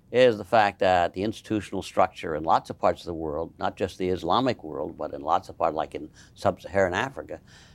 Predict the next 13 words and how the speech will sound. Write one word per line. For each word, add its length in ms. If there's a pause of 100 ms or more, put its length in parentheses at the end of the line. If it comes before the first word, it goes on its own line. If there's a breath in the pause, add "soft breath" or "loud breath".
(120)
you 100
have 180
sets 220
of 80
institutions 600
that 480
don't 200
produce 360
any 180
development 500
at 100
all. 420 (580 soft breath)
Uh, 460